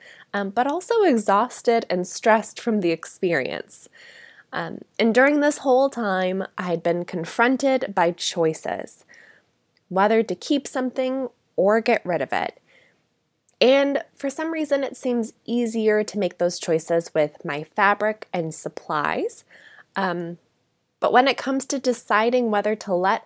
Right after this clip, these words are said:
a project go or not, it's almost a paralyzing thought for me. I've found that in my sewing room, there are two types of projects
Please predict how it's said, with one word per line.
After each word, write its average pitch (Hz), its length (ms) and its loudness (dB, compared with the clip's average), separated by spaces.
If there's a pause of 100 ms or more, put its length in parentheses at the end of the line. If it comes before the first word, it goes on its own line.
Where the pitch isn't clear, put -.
a 165 140 -4
project - 920 -8
go 240 220 2
or 254 120 2
not, 240 360 -2 (340)
it's - 160 -10 (140)
almost 247 480 0
a 208 60 -6
paralyzing 190 1000 2
thought - 300 4
for - 180 -8
me. - 300 -12 (1800)
I've 226 180 2
found 269 540 0
that 196 260 -2
in 170 260 2
my 147 200 -4
sewing 214 500 2
room, 143 320 -6 (540)
there 180 200 2
are 170 180 4
two 285 440 -2
types 233 340 2
of 208 120 -4
projects 151 680 -6